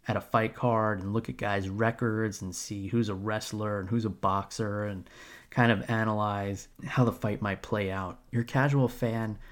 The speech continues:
wants to see these guys yelling and screaming at each other, having fights on Twitter,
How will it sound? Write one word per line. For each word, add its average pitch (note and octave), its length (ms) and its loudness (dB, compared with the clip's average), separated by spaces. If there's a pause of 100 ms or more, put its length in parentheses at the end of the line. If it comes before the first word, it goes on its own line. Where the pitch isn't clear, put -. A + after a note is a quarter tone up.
(180)
wants A2+ 240 0
to A#2 80 -2
see C3 160 2
these A#2 180 0
guys G2 480 -2
yelling A2 340 4
and B2+ 120 4
screaming A2 480 -2
at G#2+ 100 0
each G2+ 180 -2
other, G2 520 -2
having A#2+ 420 4 (140)
fights A2+ 360 0
on B2 200 4
Twitter, G#2 580 -2